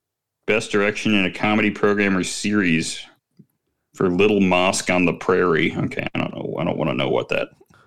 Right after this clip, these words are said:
I don't know what that is. All right, he got Christmas Cookie Catastrophe. God damn it. That was my favorite one. Um, last one is, is called Holidays in Berlin.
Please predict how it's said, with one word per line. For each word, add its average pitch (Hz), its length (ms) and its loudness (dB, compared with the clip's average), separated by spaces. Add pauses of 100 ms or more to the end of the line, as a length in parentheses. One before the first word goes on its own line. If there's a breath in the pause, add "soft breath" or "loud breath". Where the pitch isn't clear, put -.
I - 60 -6
don't - 140 -2
know - 60 -6 (120)
what 73 160 -6
that 64 220 0
is. 69 280 -4 (1160 loud breath)
All 240 80 4
right, 196 320 2
he 151 160 2
got 185 200 2
Christmas 175 360 2
Cookie 139 280 4
Catastrophe. 120 1040 0
God 107 220 0
damn 104 220 4
it. 107 140 0 (100)
That 110 80 -2
was 107 100 0
my 98 100 2
favorite 95 360 2
one. 90 280 0 (140)
Um, 98 480 0 (800)
last 131 320 2
one 120 180 4
is, 107 300 -2
is 110 180 0
called 101 300 2
Holidays 120 680 2
in 107 240 2
Berlin. 92 560 0